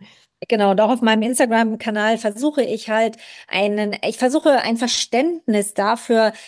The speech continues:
äh, den Leuten zu geben, wie funktioniert Stoffwechsel, ja, weil viele haben so eine rudimentäre Vorstellung, haben irgendwo mal irgendwas gehört, aber keiner weiß es eigentlich so richtig genau.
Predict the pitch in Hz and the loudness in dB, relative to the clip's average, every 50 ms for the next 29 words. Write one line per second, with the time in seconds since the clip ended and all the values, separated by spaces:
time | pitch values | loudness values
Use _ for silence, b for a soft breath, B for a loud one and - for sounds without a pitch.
0 | B B B - 202 196 208 196 196 208 214 214 233 226 233 226 - - 226 196 | B B B -4 -2 0 0 2 2 4 2 2 2 0 -2 -4 -4 -4 -6 -6
1 | - 208 220 226 226 233 220 208 220 262 262 - - 269 262 262 - - 226 214 | -4 -2 -2 0 0 0 0 0 0 -2 -2 -2 -2 -2 -2 -2 -2 -4 -2 0
2 | 220 226 233 240 247 240 233 - - - - - - - - 220 233 233 - - | 2 2 4 4 2 2 0 -6 -12 -10 -8 -8 -6 -2 0 0 0 0 -2 -4
3 | 180 165 160 - - - - 160 156 165 175 202 233 226 220 226 226 B B B | -4 -4 -4 -4 -8 -6 -4 -4 -2 0 0 0 2 2 0 0 -2 B B B
4 | B - - 285 302 240 262 262 247 233 220 220 214 202 B B B _ - 247 | B -4 0 0 0 2 2 2 2 2 0 0 -2 -4 B B B _ -4 0
5 | 302 302 262 233 220 214 226 - 247 262 254 226 208 - 240 262 - - 240 240 | 0 2 2 0 0 -2 -2 -2 0 0 0 0 -2 -2 -2 -2 -2 0 0 0
6 | 240 233 226 208 220 208 - - - 294 285 285 277 269 240 - 240 233 226 196 | 2 0 0 -2 -4 -8 -8 -4 -2 -2 0 0 -2 -4 -6 -4 -4 -2 -2 -2
7 | - - 294 320 320 285 277 220 - 214 214 - - 214 185 208 240 254 262 254 | -2 0 2 2 2 2 0 -2 -2 -2 -2 -2 -4 -6 -4 -2 -2 -2 -2 -2
8 | - 202 220 214 - - - - - 262 302 311 311 302 277 247 233 226 240 254 | -4 -4 -4 -6 -6 -8 -12 -8 -6 -2 -2 -2 0 0 -2 0 0 0 0 0
9 | 240 226 - - - 208 220 202 208 - 196 196 240 233 - 226 208 - 220 208 | -2 -4 -4 -4 -6 -6 -6 -6 -4 -4 -4 -4 -4 -4 -6 -6 -6 -6 -6 -4
10 | 208 202 185 | -2 -4 -4